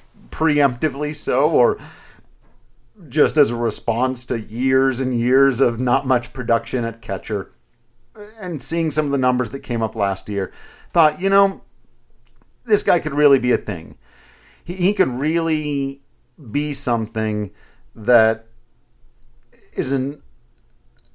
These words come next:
asset that the Rockies haven't really had throughout their history, which is a catcher who's an offensive weapon. And it looked like he could be that, and he just hasn't been.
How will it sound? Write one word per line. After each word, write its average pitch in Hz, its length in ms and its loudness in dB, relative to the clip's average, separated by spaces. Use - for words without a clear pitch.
asset 180 520 -2
that 156 120 -10
the 156 80 2
Rockies 131 560 -2
haven't 240 340 -4
really 233 240 -2
had 165 340 -2
throughout 123 300 2
their 123 140 0
history, 104 460 -2
which 117 240 -4
is 185 120 -6
a 254 40 -6
catcher 190 640 0
who's 156 360 -2
an 170 140 2
offensive 147 580 0
weapon. 98 460 -2
And 262 120 0
it - 80 -6
looked 214 260 0
like 214 200 -2
he 185 120 -10
could - 260 -6
be 113 200 -6
that, 101 400 -6
and 127 680 -4
he 127 160 -6
just 139 260 -2
hasn't 101 420 -2
been. - 280 -14